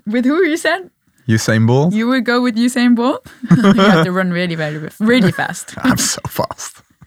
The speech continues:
Speaker 1: Yeah, I, I think you can also maybe watch performances on the next level. I, I saw they had, like, Next V R doing an N B A game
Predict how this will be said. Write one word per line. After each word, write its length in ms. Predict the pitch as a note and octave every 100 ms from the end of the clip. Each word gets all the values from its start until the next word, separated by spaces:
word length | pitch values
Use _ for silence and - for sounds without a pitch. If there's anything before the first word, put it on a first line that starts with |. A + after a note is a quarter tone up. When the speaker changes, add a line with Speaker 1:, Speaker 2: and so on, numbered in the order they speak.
| _ _ _ _ -
Speaker 1:
Yeah, 200 | A#3+ G3
I, 320 | F3 A3 F3+
I 40 |
think 380 | - A#3+ A#3+ - _ _ _
you 120 | A3+ A3
can 180 | A#3+
also 260 | G#3+ A#3 A3+
maybe 320 | G#3 G#3 G#3+
watch 360 | G3 G3+ - -
performances 680 | G#3 - A3 B3 B3+ C4 C4
on 140 | B3+
the 240 | C4 B3+
next 340 | B3+ B3+ B3+ -
level. 500 | A#3 B3 C4+ G#4 - _ _ _ _ -
I, 200 | G#3+ G#3
I 60 |
saw 280 | G3+ G#3+ A3
they 120 | G#3+
had, 180 | G#3+ G#3
like, 180 | G#3 F#3+
Next 420 | G3+ G3 G#3+ -
V 200 | G3+ A3+
R 320 | - G#3 G3+ G3+
doing 400 | - G#3 G3+ G3+
an 120 | G3
N 200 | G3 G3+
B 140 | G3
A 140 | G3 G#3+
game 280 | A3+ C4